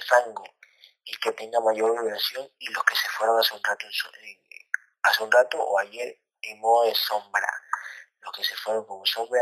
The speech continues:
regresan todos. Uno es una orden. Dos y vienen todos.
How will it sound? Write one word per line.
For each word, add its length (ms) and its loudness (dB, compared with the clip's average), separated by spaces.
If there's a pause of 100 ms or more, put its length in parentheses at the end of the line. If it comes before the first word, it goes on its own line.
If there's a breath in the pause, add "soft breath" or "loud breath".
regresan 540 -8
todos. 320 -18 (720)
Uno 580 2 (100)
es 240 -8
una 200 -10
orden. 380 -6 (300)
Dos 340 6 (240)
y 120 -18
vienen 260 -16
todos. 560 -2